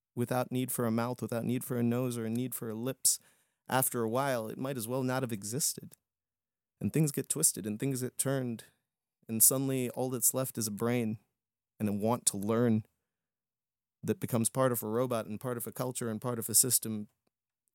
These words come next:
And no one needs wisdom. If I've said anything that would make sense,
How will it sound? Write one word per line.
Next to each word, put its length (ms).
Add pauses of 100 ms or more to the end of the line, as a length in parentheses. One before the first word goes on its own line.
And 280 (500)
no 300
one 240
needs 240
wisdom. 520 (1080)
If 160
I've 320 (260)
said 380
anything 440
that 160
would 280
make 240
sense, 520